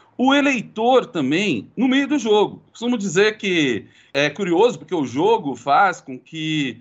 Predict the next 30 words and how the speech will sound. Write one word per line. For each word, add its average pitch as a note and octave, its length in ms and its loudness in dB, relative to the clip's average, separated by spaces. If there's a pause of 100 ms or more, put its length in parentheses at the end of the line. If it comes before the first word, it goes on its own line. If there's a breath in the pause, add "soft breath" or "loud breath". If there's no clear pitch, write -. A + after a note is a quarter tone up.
(160)
os D3 240 -6
eleitores F3 540 -2
sejam E3+ 260 -6
o D#3+ 40 -8
seu, F3+ 220 0
o D#3+ 120 -2
grande A#3 340 2
objetivo, D#3 760 -6 (360 soft breath)
mas A#3 600 -2
o G#3+ 380 2
papel A3+ 460 0
de A3 140 -10
plateia G#3 680 0
parece G3 640 -4
um F#3+ 180 -4
papel G3+ 340 0
ainda G#3 240 -2
muito A#3 260 -2
próximo G3 520 0
dos C3+ 120 -6
eleitores. A2+ 520 -4 (280 soft breath)
Quando D4+ 280 4
no A3 140 2
campo D3+ 260 -2
digital, D3 640 2
todos C4 320 -8
eles C4 240 -6
descem A#3+ 320 0
a - 40 -4
campo. G#3+ 480 -6